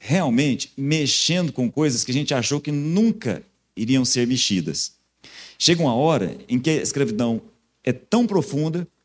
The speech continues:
que Deus age também de maneira profunda. E aí começam aqueles sinais, começam os atos, começam os prodígios,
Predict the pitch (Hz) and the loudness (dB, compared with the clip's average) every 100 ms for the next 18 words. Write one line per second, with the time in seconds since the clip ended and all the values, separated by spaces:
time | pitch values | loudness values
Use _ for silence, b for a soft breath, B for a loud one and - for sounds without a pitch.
0 | _ - 113 151 139 127 131 139 107 - | _ -6 0 2 2 0 0 -2 -6 -8
1 | - 220 165 139 151 165 - _ 135 151 | -2 2 4 4 2 -4 -12 _ -4 0
2 | 123 117 123 131 123 92 76 - B B | 2 0 0 -4 -2 -2 -4 -8 B B
3 | B 208 196 208 113 - - _ - 185 | B 2 4 4 0 -6 -20 _ -4 0
4 | 165 143 147 147 - 175 180 - _ _ | 2 2 2 0 -2 -4 -6 -14 _ _
5 | _ _ - 113 139 127 - 139 110 87 | _ _ -18 -4 -2 0 0 0 0 -2
6 | - 110 123 127 120 - 117 98 98 - | 0 0 2 0 0 2 2 2 -2 -2
7 | 110 107 113 107 110 104 82 78 71 | 0 2 2 0 2 2 2 -2 -4